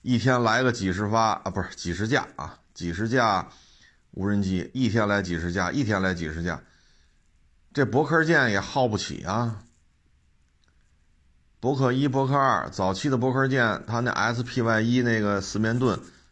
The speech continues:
不能长时间开机的，因为舰载电源功-，功率不够。啊，它是后期版本的S P Y一四面盾能长期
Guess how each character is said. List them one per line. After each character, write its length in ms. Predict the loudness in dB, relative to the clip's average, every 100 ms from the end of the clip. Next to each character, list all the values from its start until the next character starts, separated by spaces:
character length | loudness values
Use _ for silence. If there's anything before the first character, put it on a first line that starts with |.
| _
不 100 | 0
能 140 | 0
长 200 | 0 0
时 100 | 2
间 140 | 2 2
开 180 | 0 0
机 180 | 2
的， 160 | 0 0 -6 _ -20 _ _ _ _ _ _ _ _ _ _
因 120 | 0
为 100 | 0
舰 220 | 2 2 4
载 140 | 2
电 220 | 2 2
源 340 | 2 2 2 -2 -8
功-， 180 | -4 -4 -4
功 180 | -2 0
率 140 | 2
不 120 | 0 0
够。 300 | -2 -2 -6 _ _ _ _ -20 -20 -20 _ _ _ _ _ _ _ -18
啊， 160 | -8
它 120 | -2
是 60 | 0
后 200 | 2 2
期 140 | 4 2
版 180 | 4
本 200 | 2 2
的 320 | 2 2 0 0
S 280 | 0 0 -2
P 120 | 0
Y 200 | 2 2
一 180 | 2 0
四 160 | 0
面 220 | 0 2 2
盾 180 | 2
能 100 | 0
长 220 | -2 -2 -4
期 340 | 0 0 -2